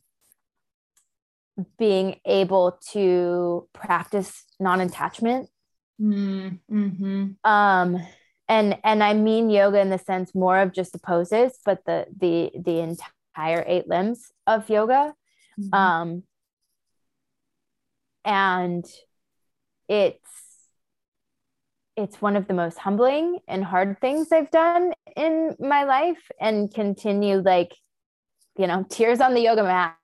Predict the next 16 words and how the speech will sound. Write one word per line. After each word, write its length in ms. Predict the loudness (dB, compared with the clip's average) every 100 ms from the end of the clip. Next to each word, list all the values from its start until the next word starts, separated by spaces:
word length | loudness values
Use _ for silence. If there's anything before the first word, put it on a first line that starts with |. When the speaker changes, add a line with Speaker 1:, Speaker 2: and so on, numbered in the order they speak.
| -16 -2
Speaker 1:
are 180 | 0 0
just 580 | 0 0 0 -2 -2 2
<laughs> 380 | 4 4 4
like, 280 | 4 4 2 -4 -2
Speaker 2:
Yeah. 100 | -2 -2
Speaker 1:
it's, 200 | -8 -8
it's 200 | -20 -20 _ -8
pretty, 400 | -6 -4 -8 -12 _ -8
it's 180 | -8 -4
pretty 260 | 0 4
life-changing. 800 | 4 4 0 -6 -6 -2 -4 -6 -14 _ _ -6
Speaker 2:
Mm-hmm. 400 | 0 0 0 -2
Speaker 1:
Um, 520 | 2 4 2 0 -6 -10 _ _ -12
Speaker 2:
Mm-hmm. 180 | -8 -6 -8 _ _ _ -2
Speaker 1:
and 280 | 0 0 0
then 340 | 0 -2